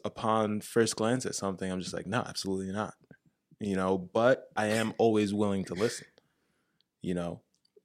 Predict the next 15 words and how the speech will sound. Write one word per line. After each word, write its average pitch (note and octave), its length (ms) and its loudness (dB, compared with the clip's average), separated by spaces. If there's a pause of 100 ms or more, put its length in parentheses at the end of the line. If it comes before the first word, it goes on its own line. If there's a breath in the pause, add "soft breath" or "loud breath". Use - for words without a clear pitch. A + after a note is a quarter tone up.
(120)
And G2+ 100 -2
it's F#2+ 140 -4
like, F#2+ 180 0
"All G2+ 80 2
right, A#2 260 2
let's G#2 140 -8
talk F#2+ 220 -6
it G2+ 80 -4
out. F2 180 -6
Let G2+ 100 -6
me, A2+ 320 -2
let A2 120 0
me C#3+ 180 4
understand A#2+ 540 2
exactly G#2 800 0